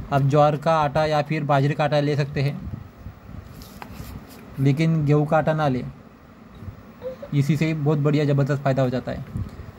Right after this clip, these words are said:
तो ठीक है, प्रणाम, मैं शंकर वैद्य। मेरा WhatsApp नंबर है नाइन थ्री टू फाइव ज़ीरो सिक्स वन फ़ोर सिक्स ज़ीरो। आप हो सके तो इस वीडियो को share अवश्य करें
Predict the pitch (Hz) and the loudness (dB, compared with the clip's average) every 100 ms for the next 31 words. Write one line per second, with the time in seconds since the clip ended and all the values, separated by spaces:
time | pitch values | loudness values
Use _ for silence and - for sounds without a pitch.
0 | - 139 135 147 147 156 165 160 - - | -8 -4 0 2 2 2 0 -4 -6 0
1 | 139 143 147 139 131 143 143 143 156 175 | 2 4 2 0 0 2 0 0 -4 -8
2 | - - - - - - - - - - | -8 -8 -10 -12 -18 -16 -18 -14 -12 -4
3 | 135 135 135 147 147 147 147 143 143 139 | 2 4 4 0 2 2 2 2 2 2
4 | 143 143 143 135 139 139 131 139 139 139 | 0 0 0 2 2 2 2 0 -2 -4
5 | 147 139 143 139 143 143 - 143 - 131 | 0 0 0 -2 -2 -2 -2 -2 0 0
6 | 131 131 - 784 - 349 - - - - | 0 -4 -8 -10 -8 -8 -10 -14 -16 -18
7 | - - - - - 135 135 139 147 147 | -18 -20 -14 -8 0 2 4 2 2 0
8 | 156 139 143 143 151 151 156 147 - 151 | 0 2 4 4 2 -2 -2 -2 0 4
9 | 143 147 143 147 | 4 2 -2 -2